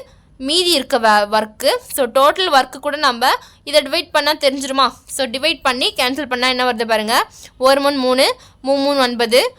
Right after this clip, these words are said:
ஒரு அஞ்சு அஞ்சு, இருபது அஞ்சு நூறு, ஓகேவா? So, twenty by three. So, சிக்ஸ் டூ by த்ரீ டேஸ் அப்படிங்கிறது ஆன்சர். So, ஆன்சர் ஆப்ஷன் டி, சிக்ஸ் டூ by த்ரீ. அவ்வளவுதான், நம்ம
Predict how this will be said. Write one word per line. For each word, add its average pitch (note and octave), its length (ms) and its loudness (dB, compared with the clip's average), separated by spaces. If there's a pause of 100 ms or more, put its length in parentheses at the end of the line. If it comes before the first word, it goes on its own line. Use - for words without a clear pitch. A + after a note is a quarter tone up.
(280)
ஒரு C#4 180 6
அஞ்சு C#4 220 -2
அஞ்சு, A#3+ 280 -4 (440)
இருபது C#4 320 -2
அஞ்சு C4 260 -2 (280)
நூறு, B3 260 0
ஓகேவா? A#3+ 260 -2 (120)
So, C4 80 -8 (100)
twenty C4 380 -4
by C4 60 4 (140)
three. G#3+ 140 -8 (440)
So, B3+ 80 2 (200)
சிக்ஸ் F#4+ 260 -2 (240)
டூ C#4+ 80 -8 (100)
by C4 80 4 (140)
த்ரீ D4+ 140 0 (460)
டேஸ் C4+ 300 2
அப்படிங்கிறது A3 540 0 (380)
ஆன்சர். G#3 440 0 (680)
So, B3+ 60 -2 (140)
ஆன்சர் C#4 360 0
ஆப்ஷன் C4+ 420 -2
டி, C4 80 -2 (320)
சிக்ஸ் D#4+ 340 -6
டூ B3+ 160 -8
by G#3 80 0 (120)
த்ரீ. G3 100 -10 (1500)
அவ்வளவுதான், C4 360 4
நம்ம A3 140 0